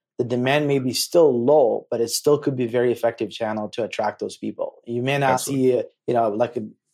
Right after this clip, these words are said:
Speaker 1: running shoes is gonna have a lot more search volume than somebody who does, you know,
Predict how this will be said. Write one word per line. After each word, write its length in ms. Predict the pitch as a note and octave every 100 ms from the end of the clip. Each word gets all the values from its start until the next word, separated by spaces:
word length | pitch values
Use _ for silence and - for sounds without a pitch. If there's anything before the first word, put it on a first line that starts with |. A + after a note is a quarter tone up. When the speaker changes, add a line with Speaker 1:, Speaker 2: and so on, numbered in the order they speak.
| C3
Speaker 1:
running 320 | B2+ D3 D3
shoes 440 | - - G3 E3+ C3+
is 100 | A#2+
gonna 160 | C3+
have 160 | B2 A2+
a 20 |
lot 240 | B2 B2+
more 140 | C3+ A#2+
search 240 | C3 A#2
volume 400 | A2+ A#2+ A#2+ A2+
than 160 | A2+ G#2+
somebody 320 | A#2+ A2 A2
who 100 | A2+
does, 420 | A2 A2+ A2 G#2+ - - - -
you 80 | A#2
know, 420 | G#2+ G2 G2